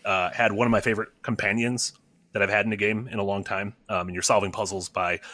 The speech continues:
using the strengths of your main character and using the strengths of your companion and, and how they, how they sort of gel together. And that's what this whole game looks like. Like, you have, uh,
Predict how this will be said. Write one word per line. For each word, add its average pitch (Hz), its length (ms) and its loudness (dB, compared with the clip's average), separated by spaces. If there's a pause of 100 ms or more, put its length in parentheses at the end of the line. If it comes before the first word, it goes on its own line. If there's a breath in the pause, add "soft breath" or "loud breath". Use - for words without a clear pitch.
(200 loud breath)
using 107 340 0
the 95 60 -4
strengths - 360 0
of 90 80 -8
your 95 100 -6
main 139 220 2
character 131 320 0
and 110 80 -2
using 104 260 -4
the 92 60 -8
strengths - 280 -4
of 87 120 -10
your 92 140 -4
companion 95 680 -2
and, 98 240 -8
and 92 220 -8
how 110 160 2
they, 90 220 -2
how 101 140 -4
they 90 120 -2
sort 87 200 -4
of 82 60 -10
gel 92 180 -2
together. 90 380 -4 (400 loud breath)
And 139 100 4
that's 151 160 6
what 127 180 4
this 131 180 6
whole 135 180 6
game 113 300 2
looks - 240 -4
like. 90 260 -8
Like, 92 220 -8
you 98 100 -6
have, 95 280 2 (180)
uh, 87 400 -2